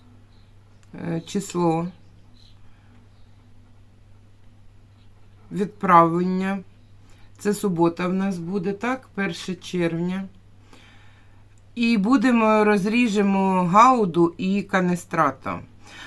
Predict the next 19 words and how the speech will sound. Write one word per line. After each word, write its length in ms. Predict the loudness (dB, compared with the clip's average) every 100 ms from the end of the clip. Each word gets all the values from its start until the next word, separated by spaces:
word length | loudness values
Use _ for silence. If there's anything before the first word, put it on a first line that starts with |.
| -6
Фасувати 720 | 2 2 2 6 8 8 6 0
буду 680 | 0 0 0 0 -2 -2 -8 -14 -20 -20 -8
різними 800 | -2 2 2 2 -2 -2 -2 -4
шматочками, 1120 | -4 -2 -2 0 -2 -2 -6 -2 0 0 -2 -6 -14 -20 -20 -20 0
тобто 800 | 6 6 4 -2 4 4 4 2
не 240 | 4 4
обов'язково, 800 | 4 2 2 2 0 2 2 2
да, 220 | 2 2
це 160 | 2 -2
там 200 | -2 -2
повинна 480 | -2 -4 -2 -2 -2
бути 340 | -4 -4 -2
головка 460 | 0 2 2 2 -2
чи 160 | -2
півголовки. 840 | -6 -4 -2 0 2 0 -4 -8 -8 -12 -20 -20 -2
Тому, 240 | 2 4
якщо 480 | 4 2 0 2 2
є 240 | 4 2
бажаючі 1000 | 2 0 4 6 8 6 2 -4 -10 -10